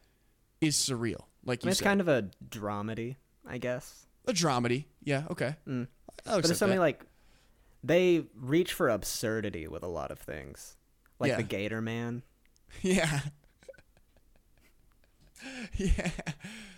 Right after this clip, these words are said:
Speaker 1: Such a good episode, dude. <laughs>
Speaker 2: Which does sound just like an actual, like, real-life Atlanta character.
Speaker 1: Yeah. <laughs>
Speaker 2: I feel
Speaker 1: Oh,
Speaker 2: like it's
Speaker 1: man.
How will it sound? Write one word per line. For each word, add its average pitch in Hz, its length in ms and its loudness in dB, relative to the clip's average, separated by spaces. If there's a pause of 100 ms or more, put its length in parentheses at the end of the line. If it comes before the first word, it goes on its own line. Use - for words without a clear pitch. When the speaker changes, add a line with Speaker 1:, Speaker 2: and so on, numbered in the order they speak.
Speaker 1:
Such 143 200 -8
a 131 60 -4
good 113 300 -4
episode, 160 640 2
dude. 151 240 2 (500)
<laughs> - 500 -10
Speaker 2:
Which 170 220 2
does 165 200 6
sound 131 280 2
just 117 140 -4
like 120 140 0
an 110 80 -2
actual, 104 540 -4
like, 95 300 -6 (140)
real-life 98 520 -4
Atlanta 76 440 -12
character. - 560 -12 (560)
Speaker 1:
Yeah. 131 280 -2 (720)
<laughs> - 1000 -12
Speaker 2:
I 160 120 6
feel 208 220 4
Speaker 1:
Oh, - 20 2
Speaker 2:
like 226 120 -4
it's 117 140 -4
Speaker 1:
man. 117 160 -12